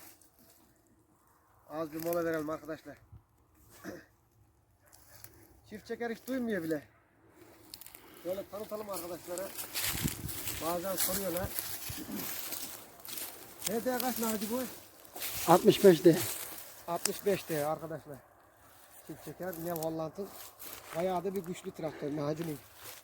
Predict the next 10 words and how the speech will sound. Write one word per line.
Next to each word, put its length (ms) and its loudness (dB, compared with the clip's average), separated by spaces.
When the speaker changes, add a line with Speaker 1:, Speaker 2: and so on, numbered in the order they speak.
Speaker 1:
Naci 340 6
bunu 140 4
çok 220 4
seviyor. 300 6
Zorla 380 6
aldım 300 4
babasına 320 4
yani. 280 2
İşte 200 -4
geçenki 540 0